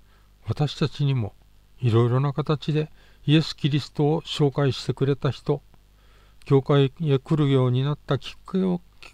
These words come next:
かけを作ってくれた人、私たちがキリストを知るようにと祈ってくれた人がいるでしょ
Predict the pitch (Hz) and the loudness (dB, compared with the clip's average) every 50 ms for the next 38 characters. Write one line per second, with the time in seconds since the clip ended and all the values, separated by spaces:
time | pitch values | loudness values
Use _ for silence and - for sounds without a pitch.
0 | _ _ - 175 170 - 185 180 170 - - - 175 165 - - 113 - 123 110 | _ _ -4 -4 -2 0 0 0 0 -2 -4 -6 -6 -6 -6 -8 -4 -2 0 -2
1 | 107 - - 101 - - - 120 101 - - - - - _ _ _ _ - - | 0 0 -2 -4 -4 -4 -6 -6 -6 -6 -10 -20 -20 -20 _ _ _ _ -20 -20
2 | - - _ _ _ _ _ - - 110 - 107 - - - - 120 - - 127 | -20 -20 _ _ _ _ _ -6 -6 -2 0 0 -2 -2 -2 -2 -2 -2 0 -2
3 | 127 123 - - - 123 139 135 - - - 165 156 156 135 - - - 139 131 | -2 -2 -2 -4 -2 -2 -2 -2 -2 -2 -2 0 0 0 -2 -2 -4 -2 -2 0
4 | 160 170 160 151 147 139 143 147 - - 165 110 107 - - - - - - _ | 2 2 2 2 0 0 -2 -4 -2 -4 -4 -4 -4 -8 -16 -20 -20 -20 -20 _
5 | _ - 120 113 117 143 151 - - - 139 127 - 135 127 127 - - - - | _ 0 2 4 4 4 2 0 -4 -6 -4 -4 -2 -4 -6 -4 -4 -6 -6 -6
6 | - - 165 160 147 123 110 104 110 120 117 - - - 123 107 | -6 -4 -2 -2 0 0 0 0 0 -2 -2 -2 -4 -6 -6 -6